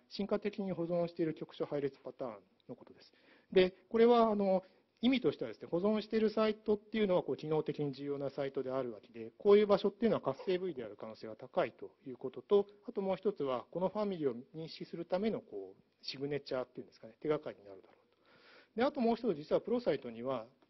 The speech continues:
全然違う意味のモチーフが入っていて、えーと、主に、えーと、翻訳語修飾を受けるサイトのモチーフっていうのがあります。リン酸化サイト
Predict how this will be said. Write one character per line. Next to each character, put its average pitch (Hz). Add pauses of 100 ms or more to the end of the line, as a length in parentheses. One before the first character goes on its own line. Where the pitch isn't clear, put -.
(160)
全 214
然 247
違 226
う 240
意 247
味 220
の 139
モ 117
チ -
ー 120
フ 117
が 120
入 131
っ -
て -
い 98
て、 120 (400)
え 113
ー -
と、 113
主 220
に、 127 (300)
え 101
ー -
と、 - (540)
翻 269
訳 277
語 254
修 262
飾 -
を 110
受 104
け 220
る 120
サ 131
イ 127
ト 123
の 117
モ 110
チ -
ー 107
フ -
っ -
て -
い -
う -
の -
が -
あ -
り -
ま -
す。 -
リ 170
ン 202
酸 220
化 208
サ 190
イ 185
ト 101